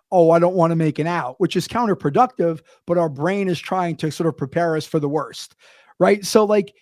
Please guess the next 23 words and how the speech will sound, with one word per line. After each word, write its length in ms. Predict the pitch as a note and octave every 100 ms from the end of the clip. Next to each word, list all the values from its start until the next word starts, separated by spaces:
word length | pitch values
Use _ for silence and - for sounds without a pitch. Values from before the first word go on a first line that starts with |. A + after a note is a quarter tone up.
| _ _ _ _ -
we're, 180 | F3 F#3 -
those 240 | G#3 B3
patterns 540 | - E3 F#3+ A3+ G#3+
and 140 | D#3 D#3
that 300 | F3+ F3+ -
sort 200 | - F3+
of 180 | C#3+ B2+ _ _ -
collection 440 | E3+ F3 - G#3
of 100 | D3+
data, 300 | A#2+ D#3+ F#3+
like, 180 | F3+ D#3+
our 140 | F#3
brain 400 | D#3 D3+ G#3+ A3+
is 140 | E3+ C3
wired 440 | D3+ E3+ D#3+ D3+
that 260 | D3 C#3 -
way, 280 | D#3+ D3 C#3
right? 200 | E3 E3+ - _ -
The 80 |
times 360 | D#3 - A#3+ G#3+
that 140 | G3 G3+
we 120 | F3+
get 220 | D#3